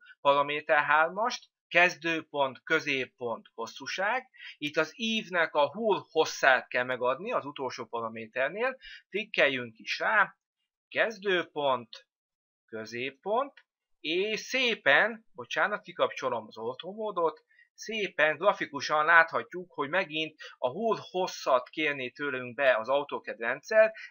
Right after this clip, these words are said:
Ezt is célszerű megadni numerikusan, legyen ez mondjuk kétszáz rajzi egység. Ez egy kicsit röviden sikerült, de látható, hogy egy olyan ívdarabot hoztunk létre, amelynek a hull hossza kétszáz.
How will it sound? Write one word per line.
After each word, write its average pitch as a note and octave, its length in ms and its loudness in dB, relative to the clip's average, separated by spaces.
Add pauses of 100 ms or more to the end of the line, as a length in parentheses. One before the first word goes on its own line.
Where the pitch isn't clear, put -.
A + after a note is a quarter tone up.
Ezt A3+ 360 2
is - 140 -10
célszerű D#3 520 0
megadni C#3 460 0
numerikusan, D#3+ 800 -2
legyen D#3+ 280 2
ez B2+ 160 2
mondjuk B2 300 -12
kétszáz B2 540 -2
rajzi A#2+ 340 -2
egység. - 420 -6 (840)
Ez D#3 140 0
egy D#3+ 100 2
kicsit D#3+ 280 -8
röviden D#3+ 360 -2
sikerült, G#3+ 460 -2
de D#3+ 100 8
látható, E3+ 680 6
hogy D#3+ 140 -2
egy E3 140 0
olyan F3+ 240 2
ívdarabot C3 640 -2
hoztunk B2+ 440 -10
létre, E3+ 400 -4
amelynek C#3 560 2
a C3 120 0
hull D#3+ 300 -6
hossza C3+ 360 -8
kétszáz. G#3+ 680 2